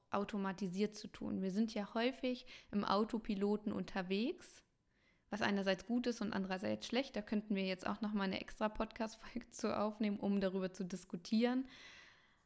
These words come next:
Aber es ermöglicht uns auch Energie zu sparen, indem wir Dinge automatisiert machen, indem wir zum Beispiel Zähne putzen, ohne uns auf jeden Zahn zum Beispiel zu konzentrieren.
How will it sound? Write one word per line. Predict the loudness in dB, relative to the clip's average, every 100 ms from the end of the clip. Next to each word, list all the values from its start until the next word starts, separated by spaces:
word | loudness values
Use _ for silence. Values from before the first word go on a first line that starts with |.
| _ _
Aber | 4 6 6
es | 6
ermöglicht | 6 8 6 4 -2 2
uns | 0 2
auch | 0
Energie | 2 4 4 4 2
zu | 0 -2
sparen, | -2 2 4 4 4
indem | 2 2
wir | 2
Dinge | 2 4 4 0
automatisiert | 0 0 0 0 2 6 6 6 2
machen, | 2 2 2 -2
indem | 0 0
wir | -2
zum | -2 -2
Beispiel | -2 0 0 2 0 0
Zähne | 4 6
putzen, | 4 0 -2 -2 0 0 -2 -6 -20 -4
ohne | 4 4 4
uns | 2 0
auf | 2
jeden | 4 4 2
Zahn | 0 2 4 2
zum | 0 0
Beispiel | 0 -2 -6
zu | -6 -6
konzentrieren. | -4 -4 -4 -6 -6 -6 -4 -4